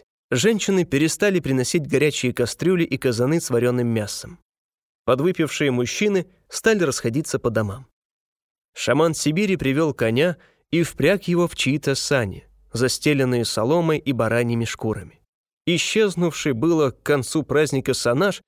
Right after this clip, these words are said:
прискакал верхом на коне. К его спине был привязан бубен,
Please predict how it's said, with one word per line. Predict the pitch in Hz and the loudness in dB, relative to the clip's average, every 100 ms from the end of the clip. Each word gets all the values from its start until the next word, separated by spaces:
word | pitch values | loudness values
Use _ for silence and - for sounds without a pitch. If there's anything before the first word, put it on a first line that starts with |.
| _ _ - | _ _ -4
прискакал | 139 135 - 165 214 214 | 0 2 0 2 2 2
верхом | 190 - 143 143 | 2 2 2 2
на | 147 | -2
коне. | - 135 98 - _ _ _ _ _ _ | -4 -6 -8 -16 _ _ _ _ _ _
К | - | -2
его | 131 143 | 0 2
спине | 139 - 143 175 | 0 0 0 2
был | 131 127 | 0 -2
привязан | 110 123 143 139 131 | 0 2 2 2 -2
бубен, | 117 202 190 175 | 0 0 0 -2